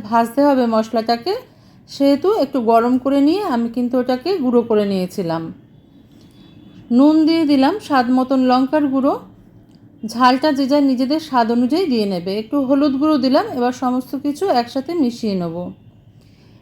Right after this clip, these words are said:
এটা কিন্তু খুব জনপ্রিয় একটা স্ট্রিট ফুড, তবে ভারতের বিভিন্ন জায়গায়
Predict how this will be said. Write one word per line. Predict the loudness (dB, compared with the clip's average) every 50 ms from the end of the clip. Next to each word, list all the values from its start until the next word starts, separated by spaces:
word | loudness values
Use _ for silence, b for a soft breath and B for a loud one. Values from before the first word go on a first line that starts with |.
| b b -2
এটা | 2 2 2 2 2
কিন্তু | 2 2 2 2 0 -2 -6
খুব | -8 -8 -8 -4 -2
জনপ্রিয় | 0 0 2 0 0 0 0 0 0
একটা | 2 2 -2 -4
স্ট্রিট | -4 -4 -6 -6 -6 -6
ফুড, | -6 -8 -8 -8 -8 -8
তবে | -6 -2 -2 -2
ভারতের | -2 0 0 0 0 0 0 -2 -2
বিভিন্ন | -2 -2 0 2 2 2 2 2 2
জায়গায় | 2 2 2 2 0 0 -2